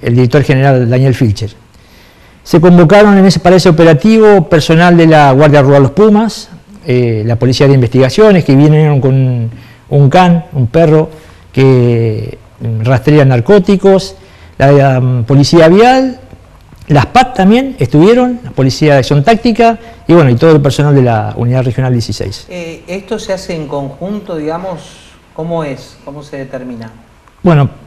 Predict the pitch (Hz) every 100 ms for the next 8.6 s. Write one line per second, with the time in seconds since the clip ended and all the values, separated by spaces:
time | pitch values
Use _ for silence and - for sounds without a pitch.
0 | - - 156 175 226 202 196 185 156 151
1 | 139 175 190 202 - - 135 135 139 139
2 | 160 160 147 131 123 135 131 143 143 135
3 | 120 - - - 131 117 143 143 139 131
4 | 143 156 226 233 214 185 156 185 175 160
5 | 165 160 156 - 156 135 139 - 185 226
6 | 226 226 - - _ - 131 135 147 165
7 | 156 139 120 160 156 147 127 110 123 139
8 | 156 247 262 269 254 -